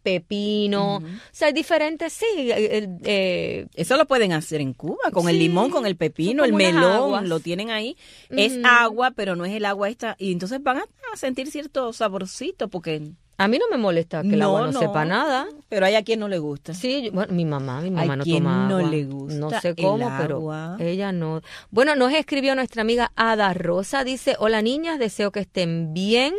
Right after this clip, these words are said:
Speaker 1: Pues el que tenga el radiecito no tenemos interferencia, pues casi no se ponen con corriente.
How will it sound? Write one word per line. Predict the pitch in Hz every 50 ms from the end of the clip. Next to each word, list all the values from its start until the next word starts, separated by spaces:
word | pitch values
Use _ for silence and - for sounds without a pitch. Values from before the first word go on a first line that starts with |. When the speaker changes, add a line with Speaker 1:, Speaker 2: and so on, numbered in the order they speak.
| 440 - - - - - - - - _ _ _
Speaker 1:
Pues | - 208 214 208 208 208 190 - -
el | - 214 208 196 180
que | - 190 185
tenga | - 247 277 294 277 262
el | 247
radiecito | 247 254 247 247 247 233 226 - - 311 311 - 320 294
no | 254 233 214 214 226
tenemos | 226 - 277 269 240 220 208 226 247
interferencia, | 269 254 - 262 269 - - 269 277 302 359 - - 294 269
pues | - 233 226 196 -
casi | - - 277 285 - - 302 269
no | 247 240 254 277
se | 277 - - 254 226
ponen | 208 - - 247 269 294 311 311 320 277
con | - - 233 214 202 196 190 - _
corriente. | - 202 196 190 180 185 185 190 208 220 220 208 196 185 180 170 160 - 147 147 143 151